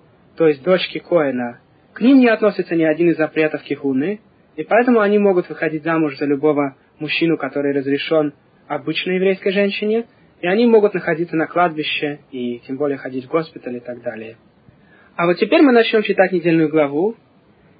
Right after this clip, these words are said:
и расскажем немножко про идею красной коровы. Сказал Всевышний Моше Аарону.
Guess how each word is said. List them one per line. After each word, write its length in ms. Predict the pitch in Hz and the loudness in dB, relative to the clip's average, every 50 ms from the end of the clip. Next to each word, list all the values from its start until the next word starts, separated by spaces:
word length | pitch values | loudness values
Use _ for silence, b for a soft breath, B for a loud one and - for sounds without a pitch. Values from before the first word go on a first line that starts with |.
| _ _ | _ _
и 100 | 190 196 | 2 2
расскажем 460 | 208 202 196 - 262 269 269 262 240 | 2 2 2 0 0 0 2 2 0
немножко 400 | 226 214 208 208 196 - 208 185 | 2 2 2 2 0 -2 -4 -4
про 280 | - - 196 202 190 185 | 0 2 4 4 4 4
идею 420 | 170 151 180 185 180 175 170 160 160 _ _ _ | 2 2 4 4 4 4 2 -2 -6 _ _ _
красной 400 | - - 180 175 160 - 170 156 | -4 0 0 0 0 0 -4 -2
коровы. 480 | - 160 160 156 147 131 117 113 113 110 _ _ _ _ _ _ _ _ b b b b b b b _ _ | 0 2 2 2 2 0 -2 -6 -10 -12 _ _ _ _ _ _ _ _ b b b b b b b _ _
Сказал 440 | - 214 214 220 294 311 330 320 - _ - | 0 0 2 4 4 4 4 2 -2 _ -20
Всевышний 420 | - - 220 214 220 220 214 214 | -8 -2 2 4 4 4 4 2
Моше 280 | 196 185 175 180 - 190 | 2 2 0 -2 0 0
Аарону. 500 | 185 175 165 160 151 143 131 123 120 | 2 2 4 2 2 2 0 -4 -6